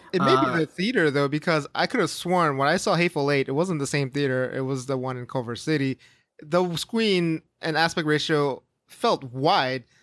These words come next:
Speaker 1: Like, it, it seemed it was large, longer cin-, than CinemaScope, uh, aspect ratio you normally tend to see. This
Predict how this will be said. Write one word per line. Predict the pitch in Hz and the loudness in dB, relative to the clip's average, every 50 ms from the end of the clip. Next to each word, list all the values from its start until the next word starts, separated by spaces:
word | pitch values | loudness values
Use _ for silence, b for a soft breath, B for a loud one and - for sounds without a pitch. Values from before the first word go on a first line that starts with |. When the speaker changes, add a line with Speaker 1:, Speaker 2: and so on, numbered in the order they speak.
| b b b b - | b b b b -6
Speaker 1:
Like, | 147 151 143 - | -6 -6 -4 -2
it, | 175 175 | -2 0
it | 175 180 147 175 - | 0 0 0 -2 -2
seemed | - 190 185 180 180 - | -2 -2 -2 0 0 0
it | 170 170 | 2 2
was | 165 160 160 139 143 - - - | 2 2 2 0 -4 -14 -12 -8
large, | 151 147 151 160 165 160 156 | -2 0 2 2 2 2 0
longer | 147 156 156 165 165 165 165 165 165 165 160 | 0 2 2 2 2 2 2 2 2 2 0
cin-, | - - 160 - | -2 -6 -6 -6
than | - 151 151 143 | -2 -4 -4 -2
CinemaScope, | - - 175 170 165 160 - - - 156 151 151 - _ b b b b b b b _ - | -2 -2 0 0 0 0 -2 0 2 2 2 2 0 _ b b b b b b b _ -6
uh, | 151 147 139 - | -4 -2 0 2
aspect | - 156 147 - 160 - | 2 0 0 0 -4 0
ratio | 151 151 143 - 156 | 0 -2 -2 -2 -4
you | 143 | -4
normally | 143 143 147 143 143 139 | -2 -2 -2 -2 -2 -4
tend | - 165 156 135 | -4 -4 -6 -6
to | 135 - | -8 -10
see. | - - 208 170 147 | -8 -6 -4 -4 -2
This | 135 135 202 233 - - - | 0 0 -2 -2 -2 -6 -10